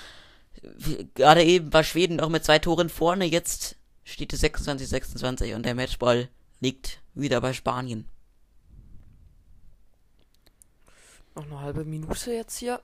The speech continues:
Speaker 1: Oh Gott. Kaum auszuhalten. Hier auch bei uns. Wie mag das für die Spieler sein?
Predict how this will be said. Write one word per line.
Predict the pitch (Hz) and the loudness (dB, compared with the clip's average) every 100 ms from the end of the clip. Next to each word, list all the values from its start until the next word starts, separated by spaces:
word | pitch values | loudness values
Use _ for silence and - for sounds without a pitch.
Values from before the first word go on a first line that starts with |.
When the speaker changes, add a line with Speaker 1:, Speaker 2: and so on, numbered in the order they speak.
| - - - - | -14 -20 -14 -8
Speaker 1:
Oh | 110 | -6
Gott. | - 117 - - - - - - - - _ - - - | -4 -4 -2 -2 -2 -4 -8 -10 -14 -20 _ -20 -20 -6
Kaum | 123 127 | -2 0
auszuhalten. | 131 135 - 117 120 127 127 - - - - - - - - - - - - - - - - - - | 0 0 -2 -2 -2 -4 -6 -10 -12 -14 -16 -18 -18 -20 -20 -20 -18 -18 -18 -18 -16 -16 -16 -18 -16
Hier | - 131 135 - | -10 -4 -2 0
auch | 131 131 | 0 0
bei | - 127 | 6 6
uns. | 123 139 156 160 - - - - _ - - - _ - - - - - - - - - - - - - - - - - | 8 4 2 -2 -4 -6 -8 -12 _ -20 -20 -20 _ -20 -18 -16 -18 -20 -20 -20 -20 -20 -20 -20 -20 -20 -20 -20 -20 -12
Wie | 127 127 117 | -8 -4 0
mag | 135 139 - | 4 4 4
das | 135 - | 0 2
für | 135 | 0
die | 139 | 0
Spieler | - 139 143 127 | -2 4 4 6
sein? | 127 117 | 4 2